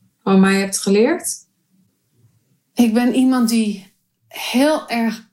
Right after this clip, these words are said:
Speaker 2: aangaat op verbinding en op voelen. Ik kan binnen een fractie van een seconde in mijn eigen lijf voelen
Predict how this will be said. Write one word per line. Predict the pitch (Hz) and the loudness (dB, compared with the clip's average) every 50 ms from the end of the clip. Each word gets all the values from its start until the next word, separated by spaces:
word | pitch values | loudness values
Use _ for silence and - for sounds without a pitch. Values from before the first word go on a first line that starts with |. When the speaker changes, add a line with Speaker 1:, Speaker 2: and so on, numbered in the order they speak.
| _ | _
Speaker 2:
aangaat | - 202 214 240 254 277 302 294 247 - - 233 226 226 233 226 - - - | -4 -2 0 0 2 2 2 2 2 -2 -4 -4 -2 -2 -2 -4 -6 -8 -4
op | - 208 214 196 190 - - - _ _ _ _ _ _ _ _ _ _ _ _ _ _ _ _ _ _ _ _ _ _ _ _ _ _ _ _ _ _ _ | -2 0 0 -2 -4 -10 -20 -20 _ _ _ _ _ _ _ _ _ _ _ _ _ _ _ _ _ _ _ _ _ _ _ _ _ _ _ _ _ _ _
verbinding | - - - 226 214 190 185 196 233 254 277 277 269 247 233 233 233 226 - - | -14 -6 -2 0 0 0 0 0 0 2 2 2 2 0 0 0 -2 -4 -4 -2
en | 208 208 208 208 | -2 0 2 2
op | 202 196 190 190 - _ _ _ | 0 0 -4 -6 -14 _ _ _
voelen. | - - - - - - - 254 240 226 185 156 - 165 - _ _ _ _ _ _ _ _ _ _ _ _ _ _ _ _ _ _ _ _ _ _ _ _ _ _ _ _ _ 190 _ _ _ _ _ _ _ _ _ _ _ _ _ _ _ _ _ _ _ _ _ _ _ _ _ _ _ _ _ _ _ _ _ _ _ _ _ _ _ | -16 -14 -12 -10 -10 -2 0 2 2 2 2 0 -4 -8 -12 _ _ _ _ _ _ _ _ _ _ _ _ _ _ _ _ _ _ _ _ _ _ _ _ _ _ _ _ _ _ _ _ _ _ _ _ _ _ _ _ _ _ _ _ _ _ _ _ _ _ _ _ _ _ _ _ _ _ _ _ _ _ _ _ _ _ _ _ _
Ik | - 220 226 226 226 | 0 0 0 0 2
kan | 233 233 233 233 233 233 233 226 - - - _ _ | 0 0 0 2 0 0 0 -2 -4 -8 -16 _ _
binnen | - 190 190 220 226 226 226 220 | -8 -2 0 2 2 2 2 2
een | 214 196 | 0 -2
fractie | 185 - - 254 277 320 359 359 - - 302 269 | -4 -4 -4 -2 0 0 0 -2 0 0 0 0
van | 262 269 262 262 | 0 -2 -2 0
een | 247 233 | 0 0
seconde | 226 - 208 214 - 240 247 247 247 240 226 214 208 202 208 214 214 _ _ _ _ _ _ _ _ _ _ _ _ - | 0 -2 -4 -6 -2 -2 0 2 2 2 2 2 2 0 -2 -6 -10 _ _ _ _ _ _ _ _ _ _ _ _ -2
in | - 233 247 | 0 2 2
mijn | 262 247 220 | 4 2 0
eigen | 220 - 202 226 262 277 269 - 208 | 0 -2 -2 -2 -2 -2 -4 -4 -2
lijf | 196 208 220 240 269 285 277 - - | 0 0 0 2 0 0 -2 -4 -8
voelen | - - 247 262 254 254 262 285 277 277 - _ | -6 -4 -2 0 0 0 0 0 -2 -4 -6 _